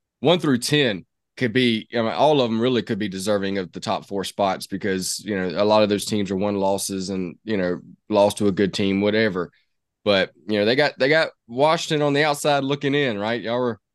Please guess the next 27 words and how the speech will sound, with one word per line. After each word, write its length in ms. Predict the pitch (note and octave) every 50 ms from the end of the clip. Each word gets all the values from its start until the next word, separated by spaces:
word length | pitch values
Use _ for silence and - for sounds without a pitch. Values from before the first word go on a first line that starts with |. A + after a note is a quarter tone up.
| _ _ _ -
y'all 180 | A#2 B2 B2+
are 120 | B2 B2 A#2+
the, 260 | A2 A#2 A2+ G#2+ G2+ _ _ _ _ _ _ _ _ -
the, 140 | A2 G#2+ G#2+
the 160 | F#2 - G#2+
child 380 | - - C#3 C3+ C3+ C3+ C3 A#2+
that 120 | B2 A#2+
got 220 | A#2 B2+ B2+ A2+ -
shut 200 | - C#3+ B2+ C3
out 160 | B2+ B2 -
the 80 | A2+
house 380 | A2+ C3 B2+ A#2 G#2 - - - -
right 220 | G2+ G#2+ G#2 F#2
now. 220 | G#2+ G#2 G2+ G2 G2
So 320 | - - A2 G2+ G2 F#2+ - _ - _ _ _ _ _ -
how, 160 | B2 A#2 -
how's 300 | - B2 C3 C3 B2+ A#2
it, 160 | A#2+ A2 - _ _ _ _ _ _ _ - -
how, 120 | C3 A#2+
how's 300 | - A#2+ C3+ C3+ C3 B2
it 120 | B2+ A#2+
doing 260 | B2+ C3+ C3 B2 A#2+ A2+
for 120 | - A#2
the, 160 | G#2+ A2 -
for 100 | - A2+
the 100 | G2+ G#2+
Dogs? 500 | G2 A2+ A2+ G#2+ G2+ F2+ - - - -